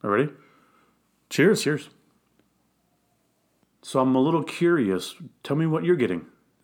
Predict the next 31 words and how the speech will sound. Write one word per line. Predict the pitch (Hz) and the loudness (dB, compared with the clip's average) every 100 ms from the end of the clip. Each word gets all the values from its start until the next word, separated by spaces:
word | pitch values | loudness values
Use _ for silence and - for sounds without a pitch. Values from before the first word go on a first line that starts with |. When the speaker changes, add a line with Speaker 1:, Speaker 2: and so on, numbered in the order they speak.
| - | -12
Speaker 2:
So | - 165 - | -2 -2 0
I | 139 | 2
am | 143 131 | 2 2
definitely | 117 143 - 156 156 143 | 2 2 2 2 4 2
picking | 147 139 147 139 | 2 2 2 2
up | 135 | 0
the | 113 | -4
heat. | - 135 190 - - _ - | 0 0 0 -4 -12 _ -4
I | |
think | 117 127 | 0 2
it's | 117 - | 2 -2
hotter | - 131 135 139 139 | 2 2 4 2 2
than, | 123 127 123 123 | 2 2 4 2
what | 127 | 2
did | 127 | 0
you | 127 | 0
say | 156 131 | 2 2
this | 131 - | 2 2
was? | 143 160 - | 2 0 -4
Speaker 1:
Ninety | - 107 120 | -4 -2 0
proof. | 123 104 82 - - _ _ _ - | -2 -2 -4 -8 -20 _ _ _ -2
Speaker 2:
I | |
think | 127 190 | 4 4
it | 165 | 4
tastes | - 160 156 | 4 4 4
a | 147 | 4
little | 147 156 | 6 4
bit | 160 | 4
hotter | 143 139 143 | 4 4 4
than | 143 | 4
ninety. | 131 120 113 127 | 4 4 4 0